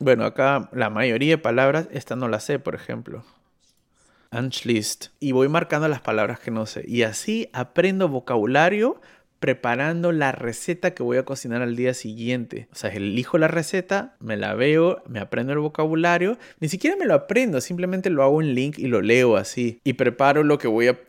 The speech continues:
o sea, como mentalmente me preparo para el día siguiente. Y al día siguiente vuelvo a ver la receta en alemán.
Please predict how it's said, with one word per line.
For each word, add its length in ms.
o 100
sea, 220
como 220
mentalmente 760
me 120
preparo 440
para 180
el 200
día 160
siguiente. 300
Y 40
al 100
día 160
siguiente 420
vuelvo 320
a 60
ver 140
la 100
receta 420
en 100
alemán. 520